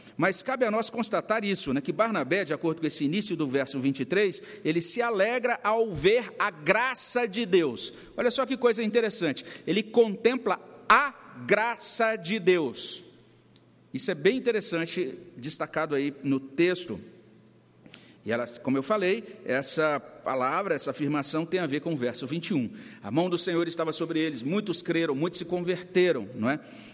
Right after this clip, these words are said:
Então Barnabé vê os convertidos, e ele entende muito bem que Deus está derramando graça, Deus está convertendo pessoas, e convertendo pessoas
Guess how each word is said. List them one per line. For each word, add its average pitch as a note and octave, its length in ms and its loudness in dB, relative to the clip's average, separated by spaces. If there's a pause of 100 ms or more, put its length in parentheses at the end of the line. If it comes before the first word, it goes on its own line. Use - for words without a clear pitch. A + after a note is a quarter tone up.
Então D#3+ 200 2
Barnabé E3+ 400 2
vê F#3 480 2
os - 160 -6
convertidos, F#3+ 920 -4 (400)
e C3+ 80 2
ele F3 140 2
entende A3 460 0
muito A3+ 340 -2
bem F3 480 2 (400)
que D#3 140 -2
Deus G3+ 640 2
está G#3 460 0
derramando F3 600 0
graça, C#3 720 -4 (540)
Deus F#3+ 420 4
está G#3 220 0
convertendo G#3+ 1120 2 (420)
pessoas, G#3+ 720 4
e F#3 60 -10
convertendo A3 840 2
pessoas G#3+ 560 0